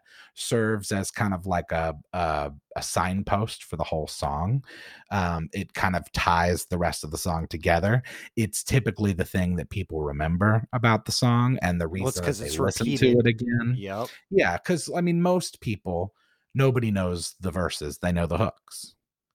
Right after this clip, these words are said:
Speaker 1: You know, most peop-, nobody knows the choruses, or, or rather, nobody knows the verse to, like, One Week by the Barenaked Ladies.
Speaker 2: Right. It's
Speaker 1: But
Speaker 2: really
Speaker 1: they know
Speaker 2: hard.
Speaker 1: the hook.
Speaker 2: <laughs>
Speaker 1: Yeah, like,
Speaker 2: Yeah.
Speaker 1: so, uh, it's just, I don't know. It's, it's just a challenge.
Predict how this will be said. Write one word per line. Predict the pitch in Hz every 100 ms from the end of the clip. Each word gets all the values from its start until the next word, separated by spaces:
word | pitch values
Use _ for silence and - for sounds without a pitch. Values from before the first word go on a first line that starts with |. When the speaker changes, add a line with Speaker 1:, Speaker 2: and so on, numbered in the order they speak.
| _
Speaker 1:
You | 110
know, | 98
most | 113 131 127
peop-, | 123
nobody | 131 147 160 151 135
knows | 123 117 110 95
the | 104
choruses, | - 139 120 - 90 85 85 -
or, | 87
or | 113 95
rather, | 110 120 117
nobody | 117 143 139
knows | 120 117 98
the | 95
verse | 87 113 117 -
to, | -
like, | 92 92 - _ _ _ _ _ _ _
One | 110 104 95
Week | 107 95 -
by | 92
the | 85
Barenaked | 82 92 87 80
Ladies. | 80 98 82 62 90 - - _ -
Speaker 2:
Right. | 110 98 -
It's | 127 - 131
Speaker 1:
But | 208
Speaker 2:
really |
Speaker 1:
they | 156
know | 143 165
Speaker 2:
hard. |
Speaker 1:
the | -
hook. | - 185 156 185 196
Speaker 2:
<laughs> | -
Speaker 1:
Yeah, | 160 190 117 65
like, | 80 110 120 110
Speaker 2:
Yeah. |
Speaker 1:
so, | - 135 127 123 - - - -
uh, | 127 -
it's | 147 -
just, | 160 - -
I | 117
don't | 151 139
know. | 104 82
It's, | 92 -
it's | 127 -
just | - 127 127
a |
challenge. | 110 - 107 98 90